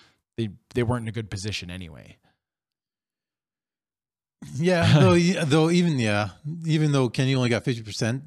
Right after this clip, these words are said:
Speaker 2: uh, I'd be, I'd be surprised though if those fifty who voted against Kenny would vote for the N D P.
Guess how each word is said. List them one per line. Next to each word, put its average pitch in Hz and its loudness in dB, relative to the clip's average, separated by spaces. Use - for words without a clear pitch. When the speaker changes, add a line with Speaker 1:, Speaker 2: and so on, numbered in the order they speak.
Speaker 2:
uh, 117 -2
I'd 123 0
be, 120 2
I'd 110 -4
be 104 -2
surprised 107 -2
though 98 -2
if - -10
those 101 -6
fifty 151 -2
who 110 0
voted 131 2
against 117 0
Kenny 120 0
would 107 -2
vote 107 -2
for 107 -4
the 98 -4
N 101 -6
D 101 -4
P. 117 -6